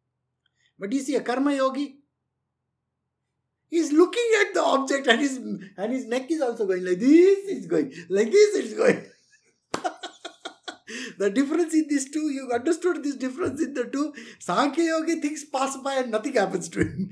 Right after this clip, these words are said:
<laughs> But a karma yogi, the object comes in front of him, pretty woman walking down the street, he's walking, he's looking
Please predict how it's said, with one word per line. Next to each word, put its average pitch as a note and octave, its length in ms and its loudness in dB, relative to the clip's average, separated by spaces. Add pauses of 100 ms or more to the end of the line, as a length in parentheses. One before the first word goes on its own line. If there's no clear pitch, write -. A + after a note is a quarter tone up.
(100)
<laughs> - 140 -18
But F#3+ 140 2
a - 260 6
karma B3 340 0
yogi, C#4 420 -4 (280)
the F3 160 -10 (160)
object G3 400 -4
comes A3 240 -6
in A3 140 -6
front G#3 220 -8
of G3+ 120 -4
him, A3 140 -12 (100)
pretty G3+ 380 -10
woman G3 420 -8
walking G3+ 380 -10
down A3+ 220 -2
the A#3 100 4
street, B3+ 320 -8
he's A#3+ 180 -8
walking, A#3 440 -2
he's A#3 360 -4
looking F4+ 400 2